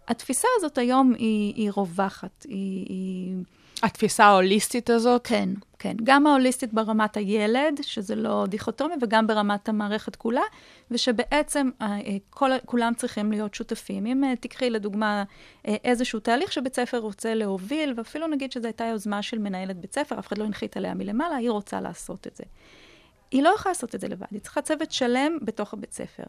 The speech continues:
Speaker 1: וזה גם זה לא מספיק, היא צריכה שההורים ירצו את זה, וגם זה לא מספיק, היא צריכה שהמורים ירצו את זה, וגם זה לא מספיק, היא צריכה שהפיקוח ירצה, והעיר תרצה, ושבעיות תמיד צצות, אז שיהיה עם מישהו לחשוב, יהיה עם מישהו, אה, למצוא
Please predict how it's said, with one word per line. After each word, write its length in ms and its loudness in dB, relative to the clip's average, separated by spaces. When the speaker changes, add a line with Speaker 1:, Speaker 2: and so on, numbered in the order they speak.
Speaker 1:
וזה 160 -6
גם 160 0
זה 140 -2
לא 80 0
מספיק, 440 -8
היא 80 -10
צריכה 260 -2
שההורים 540 2
ירצו 320 -4
את 100 -12
זה, 140 -16
וגם 240 -2
זה 180 0
לא 120 -2
מספיק, 260 -6
היא 80 -12
צריכה 240 -4
שהמורים 520 2
ירצו 280 -4
את 120 -14
זה, 40 -14
וגם 320 2
זה 200 6
לא 80 4
מספיק, 340 -4
היא 80 -6
צריכה 260 -4
שהפיקוח 680 0
ירצה, 380 -8
והעיר 520 -2
תרצה, 520 -8
ושבעיות 1160 2
תמיד 260 2
צצות, 460 -12
אז 100 -4
שיהיה 280 0
עם 100 2
מישהו 240 0
לחשוב, 720 -2
יהיה 200 -2
עם 100 -2
מישהו, 460 -2
אה, 100 -4
למצוא 520 2